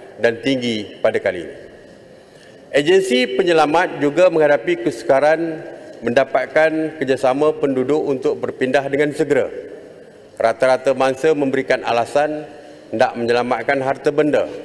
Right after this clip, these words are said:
Jarak P P S yang agak jauh dari rumah, bimbang rumah dimasuki pencuri, serta bimbang risiko jangkitan covid nineteen di P P S. Berikutan itu, apabila paras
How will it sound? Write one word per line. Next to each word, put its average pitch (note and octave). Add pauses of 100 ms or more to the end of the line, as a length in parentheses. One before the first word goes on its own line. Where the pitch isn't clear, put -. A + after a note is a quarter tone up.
(680)
Jarak E3+
P F3+
P - (160)
S F3
yang D3
agak C#3+
jauh D#3+ (160)
dari C#3
rumah, C#3+ (800)
bimbang C3+
rumah C3+
dimasuki C#3
pencuri, E3 (640)
serta C3
bimbang C3+
risiko C3
jangkitan C3
covid A#2
nineteen B2+
di E3
P E3+
P - (100)
S. - (960)
Berikutan C3
itu, F3+
apabila C3
paras D#3+